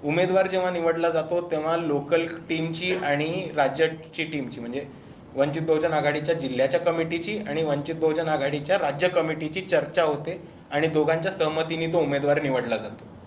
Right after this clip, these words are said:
हे एका बाजूला. पण दुसऱ्या बाजूला तुमच्या मुद्द्याचं थेट उत्तर द्यायचं असेल, तर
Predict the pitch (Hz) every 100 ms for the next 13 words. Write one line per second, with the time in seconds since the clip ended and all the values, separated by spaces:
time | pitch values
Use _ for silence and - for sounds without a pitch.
0 | - - - - - 165 170 156 151 127
1 | 113 113 - - - - - - - -
2 | 208 185 - 214 214 202 202 214 214 185
3 | 214 202 165 190 190 214 202 - - -
4 | - 196 - 190 180 208 190 180 170 196
5 | - 180 - - - - - - 180 208